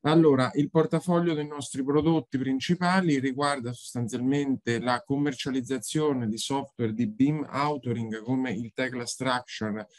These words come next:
il D D S cad, l'Alplan, il NovaPoint, il Trimble. Poi abbiamo strumenti per quanto riguarda il bim Information Management come Solibri, CoBuilder, Dirofus, Stream.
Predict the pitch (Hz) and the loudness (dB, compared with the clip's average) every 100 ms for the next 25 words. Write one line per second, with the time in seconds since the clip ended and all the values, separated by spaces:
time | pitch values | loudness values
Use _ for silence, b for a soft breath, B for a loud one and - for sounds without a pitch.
0 | B - 131 135 135 127 131 123 127 - | B 0 4 4 4 2 0 0 -4 -6
1 | 120 139 131 139 147 127 127 139 151 - | -4 0 0 0 0 0 2 2 0 -2
2 | 127 127 139 135 117 120 123 131 127 135 | -2 -2 -2 -4 -4 -2 -2 -2 -2 -2
3 | 139 - 151 131 123 113 131 131 123 120 | -4 -2 -2 0 -4 -2 -2 -2 -2 -2
4 | 131 175 190 B B B B _ 165 170 | 2 2 2 B B B B _ 4 4
5 | 156 160 151 - 143 160 170 160 139 135 | 2 0 -2 -4 -2 0 0 -2 -2 -2
6 | 139 131 131 139 139 131 123 - 143 135 | -4 -2 -2 -2 -2 -2 -2 0 0 2
7 | 160 165 160 151 143 139 131 135 131 127 | 0 0 -2 -6 -4 -4 -4 -4 -4 -2
8 | 131 135 - 131 127 127 139 151 123 117 | -2 -4 -6 -6 -4 -4 -2 -2 -2 -4
9 | 117 110 110 127 120 - - 139 147 135 | -4 -8 -6 -6 -6 -8 -2 0 2 2
10 | 104 113 - 120 117 147 151 127 113 104 | 0 -2 -2 -2 2 2 4 2 0 -2
11 | 110 131 131 131 - 110 - 110 - 131 | -2 0 0 -2 -4 -10 -10 -10 -4 -2
12 | 143 143 151 175 | -2 0 0 0